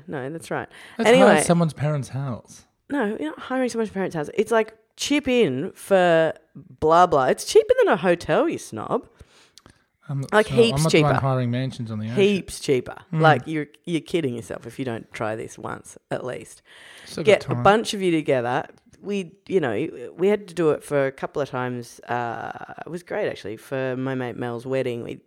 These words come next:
Speaker 1: 'cause she had a beach wedding. We all got a, in fact, I think she organised it 'cause she's an organised,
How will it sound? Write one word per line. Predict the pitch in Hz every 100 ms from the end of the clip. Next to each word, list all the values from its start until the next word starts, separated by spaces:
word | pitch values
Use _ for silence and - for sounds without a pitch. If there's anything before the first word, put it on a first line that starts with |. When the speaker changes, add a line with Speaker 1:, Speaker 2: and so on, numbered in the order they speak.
| -
Speaker 1:
'cause | 135 - -
she | 147 135
had | 117
a |
beach | 208 233
wedding. | 170 156 147 147 - - - -
We | 156
all | 160
got | 156 147 -
a, | 131 - _ _ -
in | 208
fact, | 240 - -
I | -
think | 415
she | - - - 262
organised | 240 220 226 139 92 117
it | - _
'cause | 143
she's | - 160
an | 135
organised, | 127 127 113 117 -